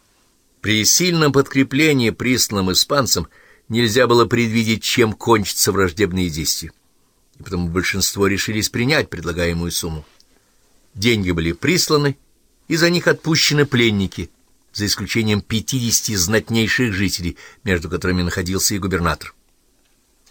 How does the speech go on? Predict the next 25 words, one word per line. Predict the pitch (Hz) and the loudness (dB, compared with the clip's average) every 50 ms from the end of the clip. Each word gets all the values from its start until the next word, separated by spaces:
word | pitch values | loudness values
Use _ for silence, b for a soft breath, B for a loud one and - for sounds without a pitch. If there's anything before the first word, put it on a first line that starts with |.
| _ _ _ _ _ _ _ _ _ _ _ _ _ _ _ _ _ _ _ | _ _ _ _ _ _ _ _ _ _ _ _ _ _ _ _ _ _ _
Разделавшись | - 98 123 131 139 127 131 170 214 220 214 202 - - - 196 170 - | 0 2 4 4 4 2 2 4 4 6 6 4 2 2 2 2 2 2
таким | - 180 160 - 170 170 170 | 2 0 0 2 2 2 4
образом | 175 170 160 156 143 151 156 156 143 | 4 2 2 2 2 2 2 2 2
с | 117 | 0
жителями | 107 123 147 156 135 147 139 135 143 139 139 127 110 - _ _ _ _ - | 0 0 0 0 0 0 0 2 2 2 2 2 0 -2 _ _ _ _ -12
Квиаквиллы, | - - 113 120 120 117 113 107 - - - 107 127 151 170 180 180 180 180 180 170 170 _ _ _ _ _ _ _ _ - | -6 -2 2 4 6 6 4 4 0 -2 -4 -2 -2 -2 0 0 0 4 4 4 2 2 _ _ _ _ _ _ _ _ -14
флебустьеры | - 101 101 95 101 107 - - - - 175 196 196 156 123 | -8 -6 -4 -2 -2 -2 -2 -2 -2 -2 2 2 4 4 4
оставили | 113 107 - - - - 117 104 101 98 92 95 92 | 4 4 2 2 2 4 4 4 4 4 2 2 2
остров, | 90 87 87 - - - - - - - B B B B B B | 2 0 0 -2 -4 -4 -4 -4 -6 -6 B B B B B B
на | - 92 98 95 | -4 -2 -2 -2
котором | - 85 87 90 90 90 | -2 -2 -2 0 0 0
провели | - 92 90 90 90 90 | 0 0 0 2 4 4
ровно | 90 90 90 87 90 92 87 | 4 4 4 4 4 2 2
месяц | 87 95 92 - - 117 - - - _ _ _ | 2 2 2 0 0 -2 -4 -6 -10 _ _ _
в | - - - | -20 -12 -4
пирах | - 104 92 92 92 - - | -2 0 2 2 0 0 -2
и | 107 | -4
веселье. | 98 92 - - - 87 92 95 - _ _ _ _ _ _ _ _ _ _ _ _ _ _ _ _ - | -2 0 0 0 0 -2 -8 -10 -14 _ _ _ _ _ _ _ _ _ _ _ _ _ _ _ _ -8
Перед | - 101 101 98 95 | -4 -2 0 2 4
отъездом | 107 107 - - 131 156 214 214 190 160 165 185 165 | 4 4 2 0 -2 2 4 4 4 2 0 0 2
своим | - - 156 160 160 156 151 | 2 2 4 4 2 4 4
они | 139 131 131 | 4 2 2
встретились | 123 - - 131 135 135 - 127 123 120 107 | 0 -2 0 0 0 0 0 0 -2 0 2
с | 95 92 87 82 | 2 2 2 0
Дэвидом, | 82 90 127 123 104 92 85 78 85 80 - | 2 2 4 4 4 2 0 -2 -2 -6 -6